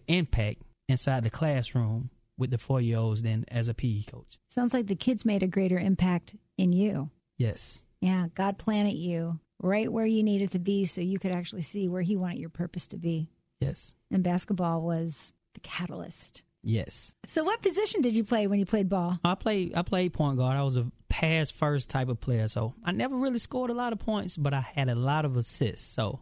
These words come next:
Speaker 1: I always shared the ball, just like I'm sharing my knowledge with my four-year-olds.
Speaker 2: Mm-hmm. So what's it like to be in front of four-year-olds and to really know that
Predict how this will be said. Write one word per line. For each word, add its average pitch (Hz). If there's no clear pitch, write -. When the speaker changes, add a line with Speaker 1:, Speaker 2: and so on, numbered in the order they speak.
Speaker 1:
I 127
always 135
shared 131
the 113
ball, 107
just 131
like 131
I'm 120
sharing 139
my 131
knowledge 131
with 123
my 123
four-year-olds. 113
Speaker 2:
Mm-hmm. 196
So -
what's 302
it 302
like 269
to 202
be 226
in 208
front 190
of 175
four-year-olds 180
and 180
to 170
really 202
know 196
that 180